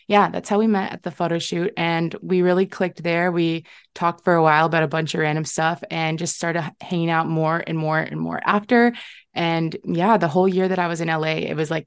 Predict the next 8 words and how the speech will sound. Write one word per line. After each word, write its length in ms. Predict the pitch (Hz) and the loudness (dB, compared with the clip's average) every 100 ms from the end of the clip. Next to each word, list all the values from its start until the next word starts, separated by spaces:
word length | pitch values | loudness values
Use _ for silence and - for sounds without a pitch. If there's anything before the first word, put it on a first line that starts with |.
| - | -6
weekend 360 | 165 170 165 | -4 0 0
trips 280 | 156 165 - | 2 0 0
down 220 | 165 160 | 0 0
to 80 | 160 | 0
each 140 | 160 170 | -4 -2
other's 240 | 160 156 | -4 -4
places 560 | 165 156 - 160 156 - | -4 -2 0 0 0 0
and 260 | - - | 0 -2